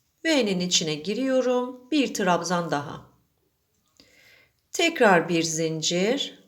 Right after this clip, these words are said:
V'nin içine bir trabzan daha. Bir tane zincir. Yine V'nin içine bir trabzan daha. Ve şimdi burada trabzan yanına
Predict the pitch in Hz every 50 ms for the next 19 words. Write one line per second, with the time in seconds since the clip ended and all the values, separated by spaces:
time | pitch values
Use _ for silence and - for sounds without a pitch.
0 | _ - 240 269 262 233 208 185 170 160 156 - - - - - - - - 196
1 | 185 185 185 190 208 220 247 285 - - - - 214 214 220 202 190 196 - -
2 | 170 170 160 156 156 - - 156 147 143 - - - _ - 170 175 196 196 233
3 | 233 240 240 247 247 - - - _ _ _ _ _ _ _ _ _ _ _ _
4 | _ _ _ - - - - - - - _ _ _ _ 247 262 311 311 285 302
5 | - 269 214 180 170 151 147 156 156 165 180 202 220 233 240 220 233 262 269 277
6 | 294 285 - - - - _ _ _ _ _ _ _ _ _ _ _ _ _ _
7 | _ _ _ _ _ - 359 330 269 233 220 196 202 185 180 165 160 160 - -
8 | - 277 277 - 285 277 285 277 247 277 247 233 - - 196 185 180 175 170 185
9 | 175 170 160 151 147 151 143 143 - - - - - _ - 453 453 440 - -
10 | 381 320 277 277 226 214 226 220 196 185 170 185 165 170 196 233 285 - - -
11 | 381 339 262 190 185 175 180 165 165 170 202 269 302 285 269 233 208 190 175 185
12 | 214 202 - -